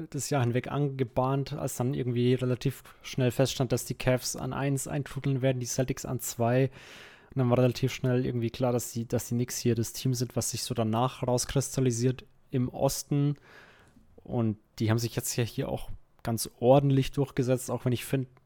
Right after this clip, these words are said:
dass man hier tatsächlich auch gut und gerne mal ein Spiel sieben hätte sehen können. Und am, also wenn man sich so die gesamte Qualität irgendwie anschaut, die die Celtics haben, gerade in dem Matchup gegen die Knicks,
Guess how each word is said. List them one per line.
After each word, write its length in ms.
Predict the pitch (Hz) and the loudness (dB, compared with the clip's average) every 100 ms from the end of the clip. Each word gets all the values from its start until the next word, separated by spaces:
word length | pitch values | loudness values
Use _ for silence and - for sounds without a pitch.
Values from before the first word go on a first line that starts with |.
| _ _ - | _ _ -6
dass 280 | 117 - - | -4 -4 -2
man 180 | 117 | -2
hier 340 | 107 135 127 123 | 0 -2 -2 -2
tatsächlich 600 | - - 127 120 120 - | -6 -4 -4 -4 -6 -4
auch 200 | 117 - - - - - - - - _ | -6 -6 -20 -20 -20 -20 -20 -20 -20 _
gut 180 | - 170 | 0 2
und 140 | 151 | 4
gerne 180 | 147 143 | 4 4
mal 340 | 135 131 127 135 | 6 6 4 0
ein 80 | 139 | -4
Spiel 220 | 123 - | -4 -2
sieben 300 | 117 120 143 | -2 -2 0
hätte 400 | 131 131 135 139 - | 0 2 2 0 -2
sehen 440 | 120 110 123 147 | -4 2 2 2
können. 500 | - 151 147 147 170 - | 0 0 2 0 -4 -8
Und 280 | - 127 127 | -4 -4 -4
am, 360 | 131 120 117 - _ _ _ _ _ | -4 -6 -6 -10 _ _ _ _ _
also 140 | - 127 | -6 -2
wenn 80 | |
man 140 | 120 117 | 2 2
sich 160 | 117 - | 0 0
so 220 | 127 117 117 - | 0 0 -2 -14
die 80 | - | -4
gesamte 440 | 120 117 117 127 | 0 2 2 -2
Qualität 580 | - - 117 110 127 131 | -2 -2 -2 0 0 0
irgendwie 540 | 131 127 120 123 127 | -2 -2 2 4 2
anschaut, 440 | 120 131 123 131 117 | -2 -6 -2 -2 0
die 100 | 120 | -2
die 340 | 117 117 113 - - - - - | 0 0 0 -4 -20 -20 -20 -12
Celtics 480 | - 123 131 143 - | -2 2 2 0 0
haben, 460 | 127 131 135 135 123 | 0 2 0 0 0
gerade 340 | 113 117 127 | 2 2 2
in 80 | 120 | 2
dem 140 | 117 | 2
Matchup 320 | 120 - 131 | 0 -2 -4
gegen 180 | - 120 | -2 -4
die 80 | 110 | -2
Knicks, 640 | 113 123 135 - - - | -2 -2 -2 -4 -4 -6